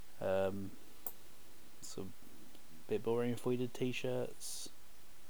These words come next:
Maybe we could do boxes. I don't think there's many podcasts that have branded boxes.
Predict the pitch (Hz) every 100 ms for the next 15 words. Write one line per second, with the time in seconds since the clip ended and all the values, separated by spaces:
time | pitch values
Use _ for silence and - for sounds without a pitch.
0 | - - - - - - 110 107 104 -
1 | 101 - 98 98 101 104 - - 117 117
2 | 117 - - - - - - 131 107 107
3 | 107 104 104 101 104 101 - 98 98 -
4 | 101 - 98 98 - - - - - -
5 | - - - - - - - - 101 92
6 | 92 90 - 90 - - 98 98 -